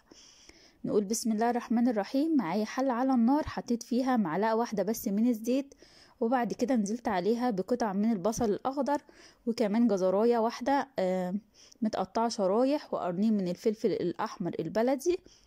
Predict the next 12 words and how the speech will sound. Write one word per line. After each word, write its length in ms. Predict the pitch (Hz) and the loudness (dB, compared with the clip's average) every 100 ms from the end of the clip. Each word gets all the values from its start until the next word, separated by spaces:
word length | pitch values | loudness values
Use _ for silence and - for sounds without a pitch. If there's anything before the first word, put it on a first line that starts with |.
| - - | -10 -6
متقطع 520 | 180 208 226 208 175 | -4 -2 -2 -2 -2
مكعبات 640 | 175 190 165 165 196 233 | -4 -4 -2 -2 -2 -2
كده، 300 | - 254 381 - _ _ - - _ - | -2 0 0 -2 _ _ -20 -20 _ -2
وكمان 540 | 247 262 214 220 240 | -2 0 0 2 0
طماطمية 580 | 240 196 185 208 214 226 | 0 0 0 0 2 0
كبيرة 300 | 190 185 269 | 0 0 2
متقطعة 480 | 247 - 170 214 202 | 2 0 -4 -2 -2
مكعبات. 560 | 196 - 135 - - - - - - - - - | -2 -4 -10 -10 -14 -20 -20 -20 -20 -20 -8 -2
وابدأ 300 | 226 226 190 | 0 0 0
اشوح 380 | - 247 254 220 | 0 0 0 -2
الخضار 420 | - 202 240 262 | -2 0 2 0
ده، 280 | 233 285 | 0 0